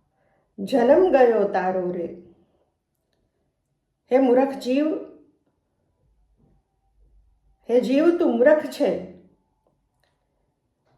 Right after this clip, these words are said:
તારું જીવન આમનામ ચાલ્યું જાય છે. જન્મ ગયો તારો રે, તારો તો જન્મ વીતી ગયો.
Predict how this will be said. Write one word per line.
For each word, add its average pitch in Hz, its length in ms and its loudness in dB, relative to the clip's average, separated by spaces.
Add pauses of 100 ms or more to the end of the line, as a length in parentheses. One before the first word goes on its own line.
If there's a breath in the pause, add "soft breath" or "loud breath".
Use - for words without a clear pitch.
(140)
તારું 240 260 0
જીવન 285 420 2
આમનામ 294 500 2
ચાલ્યું 262 340 2
જાય 196 260 0
છે. - 360 -12 (280)
જન્મ 269 480 4
ગયો 262 280 6
તારો 202 480 -2
રે, 190 160 -4
તારો 240 260 0
તો 302 140 -2
જન્મ 277 420 2
વીતી 294 320 -4
ગયો. 196 200 -8